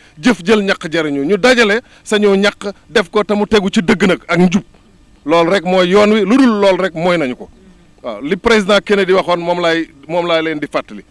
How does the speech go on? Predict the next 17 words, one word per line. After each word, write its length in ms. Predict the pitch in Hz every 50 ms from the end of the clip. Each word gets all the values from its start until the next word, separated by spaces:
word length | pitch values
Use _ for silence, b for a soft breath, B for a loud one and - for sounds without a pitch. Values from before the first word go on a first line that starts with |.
| b b b b b b
Président 340 | 165 175 180 170 190 180 180 151
John 160 | 175 190 185
Fitzgerald 460 | - 185 170 147 165 180 170 165 156 -
Kennedy, 300 | - 165 156 143 135 127
président 360 | - 170 175 160 147 165 151
Amérique, 280 | 147 160 160 156 151 143
daf 140 | 170 190 175
ne, 80 | 156 113 - b b b b b b b b _
"Ask 260 | 202 190 - - - 190
not 280 | 180 180 - - - b b b b b b -
what 140 | - 196 185 170
your 160 | 180 190 180 -
country 480 | - 180 180 - - 147 151 156 143 - _ _
can 140 | _ 175 175 165
do 200 | 151 160 190 180
for 240 | - 165 160 156 156
you, 160 | 160 165 165